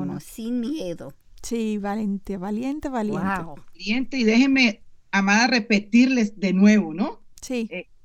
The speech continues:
Speaker 3: "Este ha sido sanado, sabe todos vos-, sabe todos vosotros y todo el pueblo de Israel que en el nombre de Jesucristo el Nazareno, a quien vosotros crucificasteis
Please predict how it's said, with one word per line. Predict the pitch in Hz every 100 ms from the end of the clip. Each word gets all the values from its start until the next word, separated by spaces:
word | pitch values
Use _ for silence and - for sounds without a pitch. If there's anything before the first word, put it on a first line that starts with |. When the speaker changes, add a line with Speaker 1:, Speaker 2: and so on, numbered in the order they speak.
| -
Speaker 3:
"Este | 214 262 - 269
ha | 269
sido | 269 262 262
sanado, | - 175 175 175 147 -
sabe | - 185 202 214
todos | 214 214 208
vos-, | 196 165 - -
sabe | 185 180 214
todos | 240 226 214
vosotros | 180 - 165 - 120 - -
y | 175 -
todo | 208 254
el | 269
pueblo | - 220 196 175
de |
Israel | 165 - 151 190 240 - _ _ _
que | - 180
en | 170
el | 165 170
nombre | 196 247 285
de | 254
Jesucristo | 226 202 - 185 202 226
el | 214
Nazareno, | 190 - 151 165 185 208 - _ -
a | 165 208
quien | 190 180
vosotros | 165 165 208 208 240
crucificasteis | 247 311 - 349 320 311 226 196 - 269 214